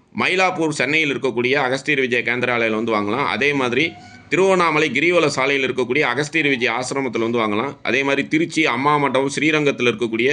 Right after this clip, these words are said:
ஜெய் விஜய் ஜெனரல் ஸ்டோர்ஸ்ல வந்து வாங்கலாம். கோயம்புத்தூர்லையும் பார்த்தோம் அப்படின்னா இதற்கான வந்து கிளைகள் வந்து காணப்படுது. அதனால வந்து பழைய அகஸ்தியர் விஜய் புத்தகங்கள் மற்றும் புதிய புத்தகங்கள் வந்து வேணும் அப்படின்னு சொல்லி நினைக்கக்கூடிய அன்பர்கள் இந்த கேந்திராலயில் இருக்கக்கூடிய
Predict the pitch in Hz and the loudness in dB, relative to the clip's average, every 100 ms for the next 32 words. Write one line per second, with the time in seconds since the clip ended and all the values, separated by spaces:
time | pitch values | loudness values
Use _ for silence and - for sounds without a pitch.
0 | 131 107 143 160 135 117 147 143 120 123 | 0 0 0 2 0 0 0 0 -2 0
1 | 147 139 117 90 110 117 113 101 113 165 | -2 0 -4 -2 -4 0 0 0 -2 -4
2 | - - - _ 117 160 180 151 147 147 | -12 -20 -20 _ -2 0 0 -2 0 0
3 | 139 127 135 131 107 117 139 123 117 117 | 0 0 0 0 0 0 0 0 -2 -2
4 | 113 113 123 - 123 120 113 117 107 113 | 0 0 -2 -2 0 0 0 0 0 -2
5 | 101 98 117 156 - - - - 120 151 | -2 -2 -2 -2 -8 -20 -20 -6 0 0
6 | 160 147 156 - 139 160 143 147 143 151 | 2 0 0 0 0 0 0 -4 -2 0
7 | 143 131 123 113 131 127 139 120 123 160 | 0 0 -2 0 0 2 0 0 -2 -2
8 | - _ _ 143 170 156 135 143 131 127 | -6 _ _ 0 2 0 0 0 0 0
9 | 123 135 120 139 135 113 127 127 117 113 | 2 2 2 2 0 0 -2 -2 -2 0
10 | 117 135 131 117 113 110 110 113 131 104 | 0 -2 -2 0 0 0 0 0 0 -2
11 | 104 110 139 147 143 135 127 110 120 110 | -2 -2 -2 0 0 0 -2 -4 -4 0
12 | 117 147 | 0 0